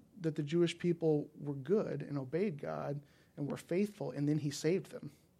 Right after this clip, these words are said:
No, in fact, they were pretty contentious. They were fighting. They were complaining, and they didn't even have the law to obey. They weren't faithful. They didn't trust God. Everything about them would not scream, uh, "I'm obedient."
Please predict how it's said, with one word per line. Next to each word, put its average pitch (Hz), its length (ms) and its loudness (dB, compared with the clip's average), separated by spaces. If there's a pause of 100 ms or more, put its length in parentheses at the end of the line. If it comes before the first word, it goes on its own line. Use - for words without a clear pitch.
(1400)
No, 185 140 0
in 151 60 -4
fact, - 200 -4
they 185 80 0
were 220 80 0
pretty 180 180 -4
contentious. 165 460 -2
They 151 80 -2
were 143 120 0
fighting. 175 340 0
They - 80 -4
were - 100 -4
complaining, 160 460 -2
and 151 80 -4
they 147 60 2
didn't 202 180 4
even 175 200 4
have 175 180 4
the 160 60 6
law 160 200 10
to 160 100 6
obey. 151 460 8 (260)
They - 60 -2
weren't 190 260 4
faithful. 143 380 0
They 143 120 0
didn't 170 380 0
trust - 440 -4
God. 143 320 0 (360)
Everything 233 400 6
about 180 360 8
them 147 300 -2
would 156 200 4
not 190 300 6
scream, 180 540 6 (300)
uh, 147 300 4
"I'm 170 220 8
obedient." 151 680 4